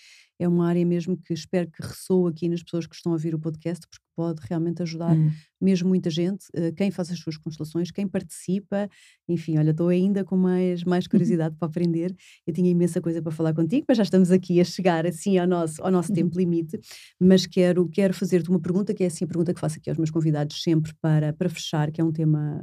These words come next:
Speaker 1: eh, com este tema da mudança, não é? Então, que, que conselho tu poderias dar? Conselho, dica, o que tu sentires de dizer, eh, a quem está neste momento a ouvir-nos e está assim com vontade de uma mudança na sua vida ou já está a mudar, que esteja assim com este tema.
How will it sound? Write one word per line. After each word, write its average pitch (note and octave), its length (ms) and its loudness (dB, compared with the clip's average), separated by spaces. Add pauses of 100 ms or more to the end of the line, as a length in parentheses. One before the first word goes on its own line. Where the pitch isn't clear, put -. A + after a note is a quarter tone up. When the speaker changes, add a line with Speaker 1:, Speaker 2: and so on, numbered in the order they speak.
(120)
Speaker 1:
eh, - 560 -12
com - 100 -2
este E3 120 -4
tema D#3+ 180 -2
da D#3 80 2
mudança, D#3+ 460 2
não E3 80 -2
é? E3 100 -4 (480)
Então, G3+ 280 0
que, - 120 -20 (240)
que - 100 -20
conselho G#3+ 520 0
tu F#3+ 80 -8
poderias F3+ 340 2
dar? C#3+ 140 -2
Conselho, A3 500 -2
dica, E3+ 640 -2
o F4 80 -4
que - 100 -16
tu A#4+ 80 -12
sentires F3+ 480 2
de F#3 100 -2
dizer, E3 600 0 (420)
eh, F3+ 320 2
a A3 80 -2
quem D4 440 2 (160)
está D4 160 0
neste C#4 220 0
momento B3 220 0
a - 20 2
ouvir-nos G#3+ 460 0
e A3 40 -2
está C4 380 -6
assim C4 340 -2
com B3 140 0
vontade A3 480 -2
de F#3+ 80 -2
uma A3 100 4
mudança F3+ 420 2
na F3 100 2
sua D3 180 -6
vida F#3+ 320 4
ou F3+ 60 8
já F#3+ 120 4
está F3+ 220 0
a D#3+ 80 4
mudar, D#3+ 480 4
que F#3 140 -6 (100)
esteja G4+ 240 -6
assim D#4+ 220 2
com C#4+ 120 -2
este A3 340 -2
tema. G3 440 6